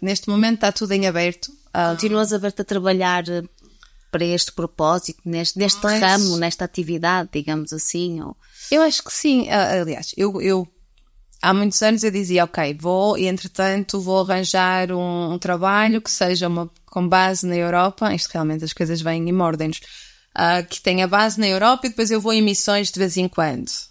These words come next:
Speaker 1: A pensar em O N Gs. Agora estou com base na Europa e vou em missões, mas vou demasiado em missões. É, portanto, foi presente envenenado. Por isso é que dizer que volta e morde-nos. Ah, mas, mas acho que sim, acho, eu até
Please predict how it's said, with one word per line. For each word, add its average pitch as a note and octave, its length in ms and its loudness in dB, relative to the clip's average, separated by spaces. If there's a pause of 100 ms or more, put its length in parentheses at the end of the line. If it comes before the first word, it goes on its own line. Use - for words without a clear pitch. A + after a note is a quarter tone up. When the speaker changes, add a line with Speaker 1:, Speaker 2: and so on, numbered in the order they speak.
Speaker 1:
A - 80 -20
pensar E3+ 340 -2
em E3+ 120 -2
O E3+ 60 0
N E3+ 180 -2
Gs. D#3 280 -2
Agora F3 220 2
estou F3 160 -2
com F#3 140 -2
base E3 200 2
na E3+ 80 -4
Europa F3+ 280 0
e F#3 60 2
vou F#3 120 -2
em F3+ 60 2
missões, F#3+ 340 0
mas F#3+ 180 -2
vou F3+ 140 -4
demasiado F3 460 0
em E3 80 0
missões. E3 520 -4
É, D#3+ 240 -2 (320)
portanto, D#3+ 220 -6
foi E3 120 0
presente F3 420 0
envenenado. F3 560 0
Por - 100 -18
isso F#3+ 160 -8
é - 40 -16
que - 80 -14
dizer E3+ 300 -2
que - 100 -14 (120)
volta G3 340 -6 (640)
e G#3 80 4
morde-nos. D#3+ 640 0 (460)
Ah, F3 240 4 (140)
mas, G3 500 2
mas G3+ 180 0
acho G#3 240 0
que - 80 -10
sim, G3+ 200 0
acho, F3 260 -2
eu F3+ 120 2
até F3+ 260 0